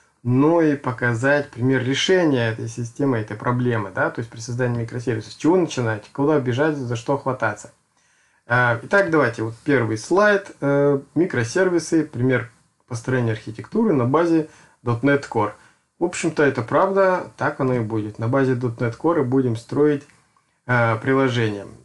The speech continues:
Причём в этом видео я хочу показать, э, не просто, как это строить, ну, в смысле, м, основы,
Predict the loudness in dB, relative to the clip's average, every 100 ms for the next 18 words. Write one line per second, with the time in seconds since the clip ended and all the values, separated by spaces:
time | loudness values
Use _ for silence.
0 | _ -12 0 2 2 -2 -14 -6 0 2
1 | 2 0 0 -6 _ -6 0 2 4 2
2 | 2 -2 -4 -4 -2 0 0 -2 -6 -16
3 | -6 -2 0 0 0 0 -2 -4 -4 -6
4 | -6 0 0 0 -2 -14 _ _ -4 -2
5 | -2 -2 -4 -2 -2 -2 -4 -4 -4 -2
6 | 2 2 2